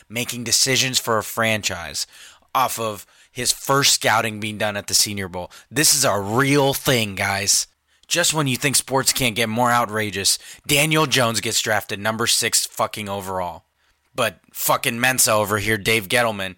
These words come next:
he's a fucking genius, knows something we all don't, right? <laughs> On that note,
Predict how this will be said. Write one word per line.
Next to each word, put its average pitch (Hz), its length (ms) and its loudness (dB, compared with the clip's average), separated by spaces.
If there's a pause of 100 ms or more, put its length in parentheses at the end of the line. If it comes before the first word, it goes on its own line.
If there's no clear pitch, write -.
(160)
he's - 120 -8
a - 40 -6
fucking 139 380 0
genius, 117 440 2
knows 117 180 0
something 117 340 0
we 110 160 0
all 117 160 4
don't, 107 280 0
right? 117 260 2 (100)
<laughs> - 80 -16 (2750)
On 160 100 2
that 117 160 2
note, 98 360 -8